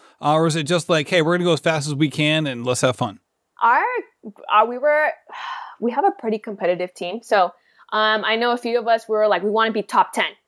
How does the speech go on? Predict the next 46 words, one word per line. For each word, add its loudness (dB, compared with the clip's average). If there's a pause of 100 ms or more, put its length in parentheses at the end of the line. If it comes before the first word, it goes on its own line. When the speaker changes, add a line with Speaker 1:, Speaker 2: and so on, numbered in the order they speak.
Speaker 2:
We 0
wanna 2
try 2
to 4
be -8
one 2
of 0
the -12
top 2
ten -2
teams." -6
And 0
that 2
was 0
kind -2
of 2
our 0
goal. 4
We 0
were, 0 (320)
we 2
would 4
see 0
Team 0
Mexico, 0
Team -2
U 2
K 0 (160)
out 4
there. 0
And 0
we 2
were 0
like, -2
"Let's 0
beat 4
their -2
ass. 2
They're -8
right 2
there. 0
<laughs> -
Go 2
run 0 (100)
faster." 2 (400)
So 4